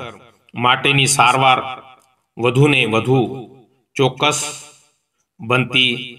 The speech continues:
જાય છે. લક્ષ્ય ચિકિત્સા પદ્ધતિના વિકાસની તરફ નોંધપાત્ર પ્રગતિ નોંધાવા પામી છે.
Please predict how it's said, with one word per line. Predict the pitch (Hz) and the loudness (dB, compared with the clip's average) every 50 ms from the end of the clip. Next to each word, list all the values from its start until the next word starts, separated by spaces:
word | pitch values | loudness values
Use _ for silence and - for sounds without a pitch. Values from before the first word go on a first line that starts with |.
| - 123 | -10 -4
જાય | 110 120 110 107 104 95 92 107 107 | 0 0 2 2 0 -2 -6 -6 -4
છે. | - 131 117 101 90 - 117 101 90 - - _ _ _ _ _ _ _ _ _ _ _ _ _ _ _ _ _ _ _ _ _ _ _ _ _ _ _ _ _ _ _ - | -2 0 0 0 -2 -4 -8 -16 -18 -20 -20 _ _ _ _ _ _ _ _ _ _ _ _ _ _ _ _ _ _ _ _ _ _ _ _ _ _ _ _ _ _ _ -4
લક્ષ્ય | - 139 175 165 - 175 151 | -2 -2 0 0 2 0 0
ચિકિત્સા | 139 - - - 156 156 156 - - 151 135 | 0 -2 -6 -2 -2 -2 -2 0 2 2 2
પદ્ધતિના | 135 - 143 131 127 156 156 147 139 131 123 113 110 101 - 113 110 101 - - - | 2 2 0 0 2 2 2 2 2 2 4 4 2 2 -2 -4 -10 -14 -16 -8 -4
વિકાસની | 123 127 127 147 147 151 139 139 143 139 123 107 101 - 123 110 | -4 0 2 4 4 4 2 0 0 0 0 -2 -2 -6 -8 -6
તરફ | 101 139 131 143 139 139 131 143 139 - - - _ _ _ _ _ _ - - _ _ _ - | -2 0 0 0 0 -2 -8 -14 -14 -18 -20 -20 _ _ _ _ _ _ -20 -20 _ _ _ -2
નોંધપાત્ર | 123 139 156 165 143 135 - 131 127 123 - 123 | 2 2 2 2 2 2 2 2 2 2 0 -2
પ્રગતિ | 117 - 127 123 120 143 139 127 117 107 98 95 113 107 98 - - - | -2 0 0 0 0 0 0 2 0 0 0 -4 -8 -14 -16 -18 -12 -6
નોંધાવા | 123 117 120 123 123 131 135 131 113 104 98 98 104 104 95 - - - - _ | -2 0 0 2 4 4 4 4 4 4 2 2 -2 -8 -12 -14 -18 -20 -8 _
પામી | - 120 120 127 143 147 | 0 2 2 4 2 2
છે. | 143 139 143 117 | 2 0 0 -2